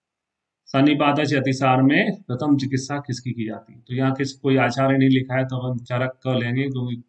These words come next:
चिकित्सा में चरक की चलती है। तो चरक ने कहा है वात।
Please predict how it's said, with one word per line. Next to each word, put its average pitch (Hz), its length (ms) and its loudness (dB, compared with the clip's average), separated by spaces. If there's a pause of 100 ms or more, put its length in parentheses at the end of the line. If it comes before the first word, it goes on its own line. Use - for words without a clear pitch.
चिकित्सा 127 340 -6
में 127 160 -4
चरक 123 300 -6
की 110 80 -8
चलती 113 340 -8
है। 165 60 -8
तो - 720 -20
चरक 127 280 -2
ने 127 100 -2
कहा 117 180 -4
है 143 160 -6 (100)
वात। 110 320 -6